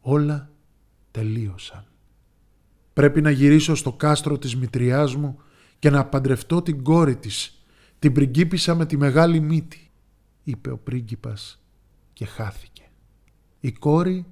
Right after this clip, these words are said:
έμεινε μόνη στο κάστρο να κλαίει με λυγμούς.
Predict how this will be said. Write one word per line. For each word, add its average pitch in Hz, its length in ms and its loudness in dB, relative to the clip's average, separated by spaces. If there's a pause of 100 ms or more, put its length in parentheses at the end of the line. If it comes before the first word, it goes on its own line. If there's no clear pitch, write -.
(440)
έμεινε 156 380 0
μόνη 147 420 -2
στο - 180 -14
κάστρο 127 600 -10 (300)
να 117 140 -6
κλαίει 139 460 0
με 151 120 -4
λυγμούς. 131 800 -10